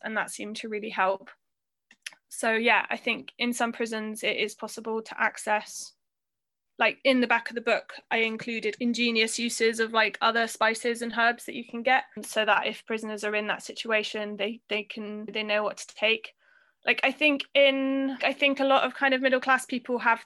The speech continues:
like, quite assumed self-care knowledge of, "Oh, if you have constipation, you should eat this or you should eat more fruit." But I think for people who have had, like, more chaotic childhoods or haven't been, like, parented in the same way,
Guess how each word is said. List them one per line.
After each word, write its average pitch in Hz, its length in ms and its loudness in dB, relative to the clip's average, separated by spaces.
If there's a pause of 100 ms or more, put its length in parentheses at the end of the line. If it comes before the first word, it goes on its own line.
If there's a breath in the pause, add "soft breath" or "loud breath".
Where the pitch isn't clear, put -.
like, 220 200 2
quite - 400 0
assumed 233 800 -4
self-care 226 520 2
knowledge 311 560 2
of, 226 140 -6
"Oh, 330 240 8
if 254 160 4
you 262 80 -2
have 233 220 0
constipation, 240 800 0
you 214 100 -6
should - 380 -10
eat 226 200 -6
this 233 400 4
or 208 60 -2
you 208 140 -4
should 220 180 -8
eat 214 140 -8
more 214 120 -6
fruit." 214 480 -2
But 262 100 2
I 220 100 -2
think 240 320 -2 (100)
for 233 80 -12
people 233 600 -2 (480 loud breath)
who 233 420 0 (160)
have 226 140 0
had, 220 240 2
like, 214 160 2
more 226 240 -2
chaotic 220 480 0
childhoods 226 500 2
or 208 60 -4
haven't 214 300 -2
been, 214 100 -4
like, 220 180 -2
parented 226 640 0
in 208 120 -8
the 208 80 -8
same 214 260 -6
way, 220 460 2